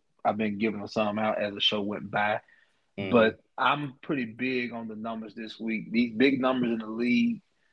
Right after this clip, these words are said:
Speaker 1: like the Dallas nine and a half, I would go with the Jets plus nine and a half. I would go, uh, Raiders,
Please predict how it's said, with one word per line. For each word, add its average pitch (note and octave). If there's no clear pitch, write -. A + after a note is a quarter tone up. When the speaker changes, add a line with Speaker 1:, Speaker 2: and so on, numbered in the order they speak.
Speaker 1:
like A2
the A2
Dallas A#2
nine A#2
and A#2
a A2+
half, A2+
I A#2
would A2+
go A2+
with A2
the A2
Jets A2+
plus A#2
nine A2+
and A2+
a A2+
half. A2+
I A#2
would A2+
go, A#2
uh, A2
Raiders, A2